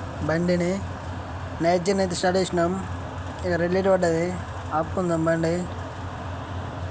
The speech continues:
కంటిన్యూగా, కంటిన్యూగా అలా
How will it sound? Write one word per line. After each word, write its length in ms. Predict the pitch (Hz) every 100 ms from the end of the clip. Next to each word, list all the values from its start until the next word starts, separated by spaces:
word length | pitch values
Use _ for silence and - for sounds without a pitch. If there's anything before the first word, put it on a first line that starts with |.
| - - - - - - - - - - - - - - - - -
కంటిన్యూగా, 400 | 165 180 202 185 170 160 -
కంటిన్యూగా 460 | 160 180 196 196 190
అలా 180 | 180 185